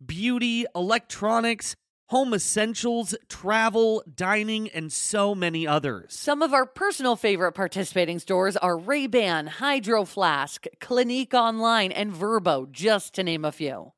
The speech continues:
Speaker 2: There are so many big stores and brands that you're already buying from. But don't miss this major deal. It's a limited time only with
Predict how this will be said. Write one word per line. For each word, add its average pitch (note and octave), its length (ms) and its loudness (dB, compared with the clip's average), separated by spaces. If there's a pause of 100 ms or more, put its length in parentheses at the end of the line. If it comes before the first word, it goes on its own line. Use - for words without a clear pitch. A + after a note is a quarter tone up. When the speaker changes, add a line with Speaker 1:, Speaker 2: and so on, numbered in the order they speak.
Speaker 2:
There C#4 240 2
are D4 180 2
so C4+ 340 2
many D4 220 0
big A#3+ 320 -2
stores B3+ 380 -2
and A3 160 -2
brands G#3 340 0
that G#3+ 140 0
you're C4 180 0
already B3 340 0
buying G3+ 420 -2
from. C3+ 540 -8
But F#3+ 300 4
don't B3 300 2
miss C#4 260 -2
this C#4 240 -2
major A3+ 340 -2
deal. G3+ 320 0
It's - 160 -6
a A#3+ 60 2
limited A#3+ 420 -2
time G#3+ 320 -6
only F#3+ 280 -4
with F3+ 200 0